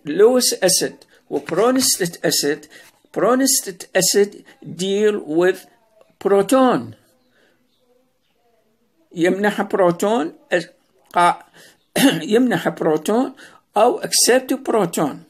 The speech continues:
أما لويس أسيد deal with pair of electron، donate pair electron و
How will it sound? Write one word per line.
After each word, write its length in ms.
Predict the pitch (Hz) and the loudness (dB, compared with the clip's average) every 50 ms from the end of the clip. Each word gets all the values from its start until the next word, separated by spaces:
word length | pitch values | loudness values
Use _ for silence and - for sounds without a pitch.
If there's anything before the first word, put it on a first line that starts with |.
| _ _ _ _ _ _ _ _ _ _ _ _ _ _ _ _ - | _ _ _ _ _ _ _ _ _ _ _ _ _ _ _ _ -4
أما 560 | 175 175 175 160 165 170 160 156 156 - 123 - | -2 -2 -2 0 0 0 0 0 -2 -4 -8 0
لويس 420 | 175 190 285 320 320 269 - - | 0 2 2 2 2 0 0 -2
أسيد 440 | - 202 202 175 - - 185 196 208 - - _ _ - 196 | 0 0 0 0 0 0 -2 -2 -4 -6 -14 _ _ -14 -8
deal 300 | 175 - 240 294 277 233 | -2 -2 0 0 0 0
with 340 | 185 165 185 185 185 185 - - _ | 0 4 4 4 4 2 -2 -12 _
pair 260 | - 233 254 277 269 277 202 | 2 4 4 6 4 2 0
of 200 | 220 180 175 - | 0 -2 -2 0
electron، 680 | - 180 170 165 165 - 170 160 - 147 147 143 160 - 160 - _ _ _ - - _ _ - | 0 0 2 0 0 0 -4 -4 -2 -4 -4 -6 -6 -8 -12 -20 _ _ _ -20 -20 _ _ -2
donate 460 | 202 175 175 170 214 277 277 277 - - | 0 0 0 2 2 0 0 0 -4 -6
pair 220 | 285 277 277 185 | -4 -2 -2 0
electron 840 | 185 185 185 170 165 - 165 151 - 165 165 156 165 175 190 - - - _ _ _ _ _ _ _ _ | 0 0 0 0 0 -2 -4 -2 -2 -2 -2 0 0 0 -2 -6 -10 -16 _ _ _ _ _ _ _ _
و 220 | - 165 185 185 | -2 2 2 2